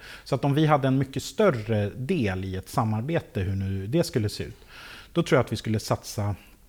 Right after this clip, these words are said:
eh, då skulle man se, eh, väldigt mycket kanske mer satsningar på, eh, miljön än vad som, som finns idag. Eh,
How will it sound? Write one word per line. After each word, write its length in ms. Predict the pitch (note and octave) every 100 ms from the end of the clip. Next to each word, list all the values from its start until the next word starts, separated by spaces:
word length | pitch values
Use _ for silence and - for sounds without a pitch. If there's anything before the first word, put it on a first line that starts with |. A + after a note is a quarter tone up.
| - - - - - - -
eh, 760 | G#2+ G2 F#2+ F#2 F2+ F2 - - -
då 160 | C3+ C#3
skulle 220 | - C#3
man 160 | B2+
se, 320 | A2+ - A#2 A2 A2 - - -
eh, 460 | G#2+ G#2 G2+ G2+ G2+ - - - - -
väldigt 500 | A#2 C#3 A#2+ B2 -
mycket 320 | B2 - A2+
kanske 220 | - A2 G#2+
mer 260 | G2+ G2+ -
satsningar 580 | - G#2+ - G2 F2+ F2+ -
på, 400 | - F#2 F2+ - - -
eh, 80 | - D#2+ C#2+ A1+ G1+ - - C#2+
miljön 500 | A2 A2 A#2 E3 F#3+
än 160 | B2+ A#2+
vad 120 | A2
som, 320 | - G2 G2
som 160 | - G2+
finns 240 | - G2
idag. 280 | G#2 G#2+ D#3 - - -
Eh, 760 | A2 G#2 G#2 G2+ G#2 G2+ G2+